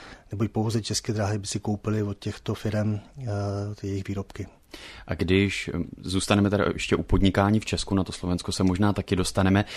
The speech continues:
Speaker 2: tak vidíte vy nějaký vývoj v tom, jak vypadalo podnikatelské prostředí v Česku před těmi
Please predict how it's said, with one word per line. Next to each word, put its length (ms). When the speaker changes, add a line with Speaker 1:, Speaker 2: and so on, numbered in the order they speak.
Speaker 2:
tak 300
vidíte 520
vy 120
nějaký 680
vývoj 400
v 80
tom, 440
jak 160
vypadalo 540
podnikatelské 680
prostředí 420
v 60
Česku 480
před 200
těmi 360